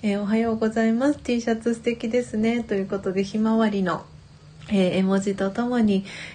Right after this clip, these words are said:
えー、コメントいただいてます。そして、砂粒さんも、えー、戻りました。えー、素敵ですね。というコメントありがとうございます。はい。ということでですね、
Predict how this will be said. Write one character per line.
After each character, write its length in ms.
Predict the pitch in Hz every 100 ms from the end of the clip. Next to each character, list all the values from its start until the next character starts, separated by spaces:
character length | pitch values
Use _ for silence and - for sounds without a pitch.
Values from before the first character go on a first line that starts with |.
| -
え 160 | 208
ー、 60 | 196
コ 120 | 196
メ 200 | 196 190
ン 80 | 190
ト 320 | 190 185 - -
い 80 | 196
た 160 | 202
だ 120 | 196
い 100 | 190
て 100 | 196
ま 180 | 208 254
す。 120 | 285
そ 100 | -
し 40 | 247
て、 120 | -
砂 280 | 269 262 269
粒 300 | 269 262 269
さ 160 | 269
ん 140 | 262 254
も、 180 | 277 277 - - - -
え 140 | 214
ー、 60 | 202
戻 260 | 208 233
り 120 | 247
ま 160 | 247 262
し 80 | 254
た。 480 | - 247 247 240 - -
え 300 | 202 202 190
ー、 40 |
素 80 | 190
敵 240 | - 226 226
で 140 | 240
す 160 | 247 214
ね。 240 | 214 214
と 140 | 214
い 180 | 196 185
う 60 | 190
コ 120 | 202
メ 200 | 196 190
ン 60 | 190
ト 100 | 190
あ 80 |
り 120 | 190 226
が 140 | 247
と 160 | 240 208
う 40 |
ご 100 | 208
ざ 180 | 214 220
い 60 | 226
ま 240 | 240 269
す。 160 | 262 - - - - - - - - -
は 340 | - 220 220 226
い。 180 | 208 202 -
と 120 | 226
い 220 | 226 240
う 60 | 233
こ 140 | 240
と 200 | 233 214
で 160 | 196 190
で 140 | 185
す 180 | 180 180
ね、 320 | 185 185 185